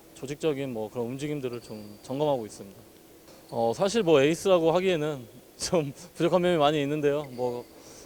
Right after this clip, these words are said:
어, 팀에서 뭐 그만큼 저를 믿어주시고 또 선수들도 그렇게 저를 위해서 좀 움직임을 많이 가져가지고 해서, 어, 제가 좀 더 빛이 나는 것 같은데, 제가 좀 더 책임감을 가지고, 어, 좀 더 솔선수범해가지고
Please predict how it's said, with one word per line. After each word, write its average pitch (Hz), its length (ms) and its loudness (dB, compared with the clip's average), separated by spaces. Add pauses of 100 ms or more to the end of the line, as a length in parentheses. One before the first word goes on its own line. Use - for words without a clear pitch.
(140)
어, 107 600 -6
팀에서 180 440 2
뭐 143 160 4
그만큼 147 640 0 (300)
저를 135 160 -2
믿어주시고 131 800 -2
또 127 140 -8
선수들도 147 480 -8
그렇게 131 360 -8
저를 127 320 -6
위해서 131 280 -4
좀 120 180 -8 (300)
움직임을 143 300 -2
많이 135 160 0
가져가지고 127 540 -6
해서, 139 440 -4 (460)
어, 117 140 -6
제가 143 200 -2
좀 135 160 -6
더 - 80 -20
빛이 - 200 -8
나는 143 280 -4
것 139 160 0
같은데, 127 440 -10
제가 135 260 -6
좀 131 140 -12
더 131 120 -8
책임감을 185 500 -4
가지고, 123 400 -8 (640)
어, 107 260 -8
좀 123 160 -10
더 127 140 -4
솔선수범해가지고 147 1200 -6